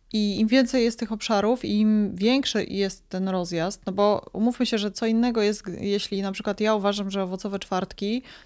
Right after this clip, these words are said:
to nie jest dobry sposób na motywację pracowników, a co innego, jeśli ja na przykład chcę pracować w firmie, która dba o ekologię, a moja firma, w-, wiesz, wyrzuca śmieci na lewo, no nie? Jakby tu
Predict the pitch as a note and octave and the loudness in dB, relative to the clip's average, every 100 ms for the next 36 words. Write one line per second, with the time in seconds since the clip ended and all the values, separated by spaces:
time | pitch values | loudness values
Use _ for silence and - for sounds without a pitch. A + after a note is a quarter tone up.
0 | - G#3+ A3 G#3+ G3+ - F#3+ F#3+ F#3+ - | -4 0 2 2 0 -4 -4 -2 -2 -4
1 | F#3+ F#3 G3 F#3 F#3 F#3 F#3 F3 F#3+ E3+ | -6 -6 -4 -4 -2 -4 -4 -4 -6 -6
2 | F#3 F#3 F3+ D#3+ G#3 D4 - - - F#3+ | -8 -6 -6 -4 0 0 -2 -16 -10 -6
3 | - A3 A#3 A3+ G#3+ G#3+ G#3+ - G3 G#3 | 0 4 4 4 4 2 2 0 -2 0
4 | G#3+ - G3+ - G#3 G3+ G#3 G3 - - | 0 -4 -8 -8 -6 -4 -4 -6 -6 -4
5 | A3 G#3+ F#3+ - G3+ F#3+ F3+ F3+ F#3 G3+ | 0 0 -2 -4 -2 0 0 0 -2 0
6 | F#3 F#3 F#3 A3 C4 G3+ G3 G3+ - - | 2 0 2 4 4 4 2 2 -4 -14
7 | - G3 G#3 G#3 A#3 G#3+ G#3 F#3+ - - | -2 2 4 4 2 2 2 0 -4 -10
8 | G3 - G3 G3+ F#3 G3 G3+ G#3 - A3 | -10 -10 -2 -2 -2 -4 -6 -4 -2 0
9 | G#3 - F3 F3+ - F3+ E3+ E3 - - | 0 -2 -4 -4 -4 -2 0 -2 -4 -8
10 | C2 C2+ E3 G#3 A3 G3 G3 G#3 | -8 -6 -2 0 2 0 0 0